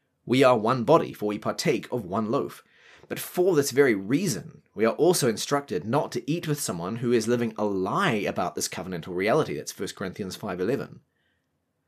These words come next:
Drawing someone into the pattern of mutual participation, when he is in fact alienated from us, defiles our own participation. It is unseemly and perverse. This is just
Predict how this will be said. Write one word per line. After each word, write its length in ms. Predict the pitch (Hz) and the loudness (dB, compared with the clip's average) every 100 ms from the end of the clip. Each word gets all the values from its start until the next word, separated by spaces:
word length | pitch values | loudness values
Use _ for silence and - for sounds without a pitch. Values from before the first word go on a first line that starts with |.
| _ - | _ -2
Drawing 320 | 131 160 151 | 4 4 4
someone 340 | 156 139 120 - | 2 2 0 0
into 260 | 151 151 | 2 2
the 80 | 117 | 0
pattern 280 | 139 127 107 | -4 -4 -4
of 100 | 98 | -2
mutual 300 | 120 139 117 | -2 -2 -8
participation, 840 | 123 117 90 - 135 139 71 80 - | -8 -6 -6 -2 -2 -2 -6 -12 -8
when 160 | 104 127 | -2 0
he 180 | 143 139 | 0 2
is 180 | 156 175 | 2 2
in 160 | 156 131 | -2 0
fact 260 | 131 127 _ | -2 -4 _
alienated 640 | 117 143 151 117 98 95 - | 2 6 6 4 0 -4 0
from 220 | 156 170 | 2 2
us, 420 | - - - - _ _ _ _ | 0 -14 -18 -18 _ _ _ _
defiles 680 | - - 143 175 101 95 101 | -6 0 2 4 2 0 2
our 200 | 107 104 | 2 2
own 180 | 113 | 0
participation. 720 | 110 - - 110 139 151 - - _ - | -2 -6 -8 -6 -6 -6 -10 -18 _ -2
It 80 | 110 | 0
is 140 | 107 | 0
unseemly 720 | 113 110 113 - 151 85 67 | 0 0 0 0 0 -4 -8
and 160 | 92 90 | -8 -6
perverse. 640 | 104 98 131 - - - _ - - - | -6 -4 -6 -6 -16 -20 _ -20 -20 -12
This 140 | - 139 | -2 -2
is 100 | 113 | 0
just 220 | 113 | 0